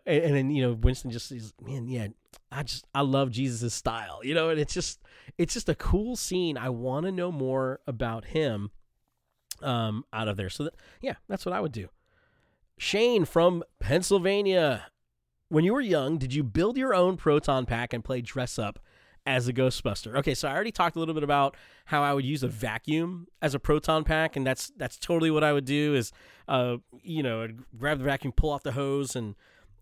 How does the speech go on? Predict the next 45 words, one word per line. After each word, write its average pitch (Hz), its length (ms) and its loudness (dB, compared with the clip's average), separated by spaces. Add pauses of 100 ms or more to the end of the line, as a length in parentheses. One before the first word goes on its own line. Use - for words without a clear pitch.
(120)
you 175 100 0
know, 123 60 2
pretend 143 440 0
I 139 80 2
was, 131 340 0 (100)
I 139 140 -8
was 139 120 -2
that. 139 200 -2
And 135 160 -4
then 135 220 -2
later 175 400 2
on, 139 400 2 (1000)
I 139 80 0
would 135 220 -2
get 139 140 2
a 135 40 -2
little 147 160 2
bit 165 100 2
more 147 200 4
elaborate. 131 540 0
I 120 140 -2
would, 123 220 -4
I 127 60 -4
remember 147 300 2
making 147 320 0
a 107 80 -2 (100)
ghost 135 320 -2
trap 143 380 -2
out 131 80 0
of 110 80 -6
a 104 40 -6
shoebox. 123 680 -4 (400)
I 131 100 4
remember, 127 640 2 (320)
uh, 127 200 -10 (220)
you 151 140 -4
know, 123 300 2 (160)
uh, - 80 -12 (120)
just 127 240 -6 (600)
anything. 185 560 2 (420)
When 180 160 4
I 226 60 6
was 269 100 2
a 220 60 -4
kid, 208 380 4